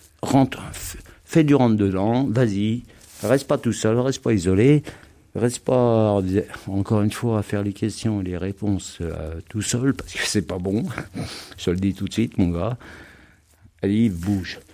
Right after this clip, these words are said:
Va à l'église de ton quartier, une association, va donner un coup de main au Resto du Cœur, fais des connaissances. Il y a des gens intéressants qui sont modestes et qui se cachent, mais qui ont vraiment une vraie valeur. Yves, bouge.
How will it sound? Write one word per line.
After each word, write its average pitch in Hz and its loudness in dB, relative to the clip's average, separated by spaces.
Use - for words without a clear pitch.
Va 101 0
à 101 2
l'église 101 -2
de 98 -2
ton 92 -6
quartier, 107 0
une 104 2
association, 113 0
va 98 -2
donner 98 0
un 101 -2
coup 120 -4
de 107 0
main 101 -2
au 101 -2
Resto 104 -2
du 123 -2
Cœur, 135 0
fais 113 -4
des 113 0
connaissances. 123 0
Il - -2
y 101 0
a - -2
des 101 -2
gens 101 -4
intéressants 110 -2
qui 107 -4
sont 104 -2
modestes 107 0
et 113 0
qui - -4
se - -8
cachent, 131 0
mais 101 4
qui 101 -4
ont 95 -2
vraiment 104 0
une 104 2
vraie 98 -4
valeur. 92 -6
Yves, 107 2
bouge. 110 2